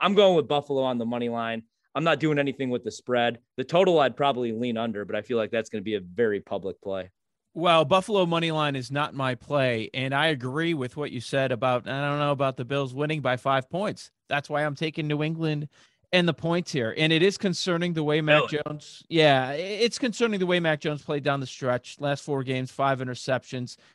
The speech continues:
Speaker 2: completion percentage way down, gave the opportunity for Ja'Marr Chase to come in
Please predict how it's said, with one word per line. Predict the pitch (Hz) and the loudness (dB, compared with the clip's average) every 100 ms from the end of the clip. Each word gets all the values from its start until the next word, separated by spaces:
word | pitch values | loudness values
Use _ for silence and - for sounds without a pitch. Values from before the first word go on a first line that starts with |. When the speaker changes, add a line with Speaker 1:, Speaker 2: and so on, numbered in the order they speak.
| _ | _
Speaker 2:
completion | - 139 165 160 160 | -10 -6 -4 -4 -4
percentage | 143 139 151 139 131 | -6 -4 0 0 0
way | 131 | -2
down, | 127 151 156 | 2 2 2
gave | 147 131 131 | 0 -4 -2
the | 135 | -4
opportunity | - - 143 | -4 -8 -8
for | 139 135 | -8 -10
Ja'Marr | 135 135 | -4 -6
Chase | 135 143 147 | -4 -6 -6
to | 127 | -8
come | 143 135 | -6 -4
in | 139 135 | -4 -6